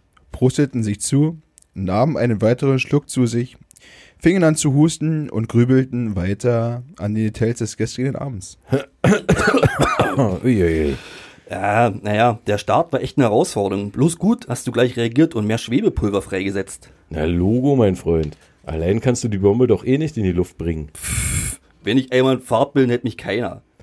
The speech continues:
Speaker 3: Bin dann wie ein Rammler auf der Zippe. Aber sage mal, für mich lief der da, lief der dann gut in der Spure. Das Aufschaukeln war weg.
Speaker 2: Na,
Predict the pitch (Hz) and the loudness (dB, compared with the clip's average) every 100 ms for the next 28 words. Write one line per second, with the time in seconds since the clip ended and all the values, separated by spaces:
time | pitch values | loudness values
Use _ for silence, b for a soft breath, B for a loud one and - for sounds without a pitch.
0 | b b 127 135 127 147 147 135 110 147 | b b 0 2 0 0 2 2 2 2
1 | 175 147 120 123 - 220 117 - - b | 2 2 2 -2 -2 -2 -2 -6 -10 b
2 | b 104 113 110 131 151 123 120 113 b | b -2 0 2 0 2 2 2 -2 b
3 | b - 127 175 160 180 165 156 147 147 | b -2 -2 0 -4 -4 0 2 4 2
4 | - 127 151 - 143 135 131 214 147 131 | -2 -10 -8 -6 -2 -2 -2 -4 -2 -4
5 | - 240 277 131 101 _ b b b b | -2 2 2 2 -4 _ b b b b
6 | 110 - 135 180 175 170 135 120 - - | -12 -8 -6 -2 -2 0 0 -2 -4 -10
7 | _ b b b b _ - 85 85 76 | _ b b b b _ -14 -6 -4 -2
8 | 78 | -4